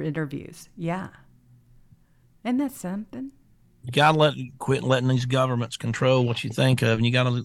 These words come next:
Speaker 2: step back and, and use your common sense.
Speaker 1: This is the whole
Speaker 2: And just
Speaker 1: thing.
Speaker 2: 'cause there's a war doesn't mean ever, there's a, there's a hero and, and, and a villain.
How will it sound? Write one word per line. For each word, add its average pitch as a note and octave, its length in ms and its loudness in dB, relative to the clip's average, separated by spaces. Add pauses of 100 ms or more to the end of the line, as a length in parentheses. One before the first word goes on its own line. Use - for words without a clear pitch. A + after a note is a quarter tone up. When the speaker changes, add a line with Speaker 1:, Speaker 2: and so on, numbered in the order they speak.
Speaker 2:
step A#2 300 0
back A#2+ 360 4
and, A#2+ 180 -2
and A#2 180 0
use A#2 140 0
your B2 80 -8
common A2 360 0
sense. A2+ 540 -4 (240)
Speaker 1:
This D4 300 -2
is C4 200 -8
the G3 200 -4
whole F#3+ 500 -8
Speaker 2:
And A#2 140 6
just D3+ 200 8
Speaker 1:
thing. G3 80 10
Speaker 2:
'cause F3 160 10
there's D#3 200 4
a D3 60 6
war D#3 340 10
doesn't C#3 200 4
mean C3+ 160 6
ever, C#3 240 2
there's C3 160 2
a, A#2+ 140 0
there's B2+ 220 0
a B2+ 60 2
hero B2+ 680 0 (420)
and, A#2 160 -6
and, G#2+ 220 -4
and A2+ 120 4
a G#2+ 60 2
villain. A2 460 2